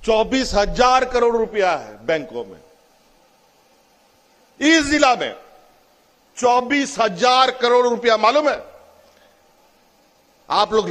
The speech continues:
लिखिएगा भी तो लिखने में आपको समय लगेगा कि कित-, कितना रुपया होगा।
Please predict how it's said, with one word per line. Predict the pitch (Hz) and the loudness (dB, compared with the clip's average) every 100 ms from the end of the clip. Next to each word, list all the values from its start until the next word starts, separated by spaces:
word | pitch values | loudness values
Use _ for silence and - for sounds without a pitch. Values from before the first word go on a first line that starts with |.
| 160 120 | -8 -12
लिखिएगा | 135 220 226 240 233 | -10 -6 -2 0 0
भी | 220 226 | -2 -2
तो | 226 214 156 - - - - - - - | -2 -4 -6 -18 -14 -12 -10 -10 -10 -6
लिखने | 202 226 - 233 | -6 -2 0 0
में | 226 | 0
आपको | 208 202 202 | 0 -2 -6
समय | - 185 190 | -4 -2 -2
लगेगा | 196 190 165 185 | -2 -6 -4 -6
कि | 175 | -6
कित-, | 160 156 - - | -10 -12 -10 -10
कितना | 165 165 180 | -10 -8 -6
रुपया | 160 143 147 | -6 -6 -8
होगा। | 117 110 78 | -8 -10 -14